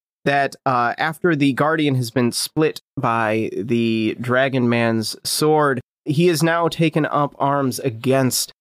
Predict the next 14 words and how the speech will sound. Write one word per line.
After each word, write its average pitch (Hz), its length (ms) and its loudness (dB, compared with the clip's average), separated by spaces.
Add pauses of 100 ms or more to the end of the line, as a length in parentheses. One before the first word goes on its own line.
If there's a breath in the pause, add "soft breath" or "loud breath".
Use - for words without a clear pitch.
(280)
the 131 120 2
commander 135 560 2
and 120 220 0
Marta. 123 420 2 (420)
Marta 139 320 2
has 120 280 0
grabbed 135 400 0
her 120 100 2
sword 123 420 0
from 127 140 -2
the 117 60 0
ground 123 460 0 (1400)
and 131 180 2
has 123 320 0